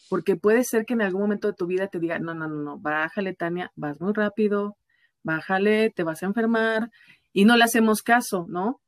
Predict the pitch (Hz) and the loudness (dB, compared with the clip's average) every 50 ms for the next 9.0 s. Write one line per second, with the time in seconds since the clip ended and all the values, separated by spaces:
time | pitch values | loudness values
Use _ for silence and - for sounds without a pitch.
0 | _ - - - - 208 202 - 240 233 226 226 226 214 - - 214 208 185 - | _ -12 -4 -2 -2 0 0 0 2 4 4 4 2 2 2 0 0 0 0 -4
1 | _ _ - 220 220 208 - - 247 269 302 302 - - 254 208 226 220 - 220 | _ _ 0 0 0 0 0 0 2 2 2 0 0 -2 -2 -2 -2 -2 -2 -2
2 | 208 208 202 190 185 - - 208 214 202 - _ _ _ 175 180 175 185 190 208 | -2 0 -2 -2 -4 -4 -2 -2 -2 -4 -6 _ _ _ -4 -4 -2 -2 -2 -2
3 | 208 196 185 180 175 - 208 208 196 185 - 185 190 180 - - 208 214 202 - | -2 -2 -2 -4 -4 -2 -2 -2 -2 -2 -2 -2 -2 0 2 2 2 2 2 0
4 | 226 240 254 254 247 220 202 - - - 190 190 180 160 - - - 208 208 240 | 0 2 2 2 2 2 0 -2 -4 -4 -2 -2 -2 -2 -4 -4 -4 -2 -2 -2
5 | - - _ _ _ _ _ _ _ _ _ _ _ _ _ _ _ 208 220 220 | -2 -6 _ _ _ _ _ _ _ _ _ _ _ _ _ _ _ 4 4 4
6 | 214 - - _ _ _ _ _ _ _ _ _ _ _ _ _ _ _ _ _ | 4 2 -4 _ _ _ _ _ _ _ _ _ _ _ _ _ _ _ _ _
7 | _ _ _ _ _ _ _ _ _ _ _ _ _ _ _ _ _ _ _ _ | _ _ _ _ _ _ _ _ _ _ _ _ _ _ _ _ _ _ _ _
8 | _ _ _ _ _ _ _ _ _ _ _ _ _ - 285 302 302 320 311 | _ _ _ _ _ _ _ _ _ _ _ _ _ -2 0 2 2 0 -2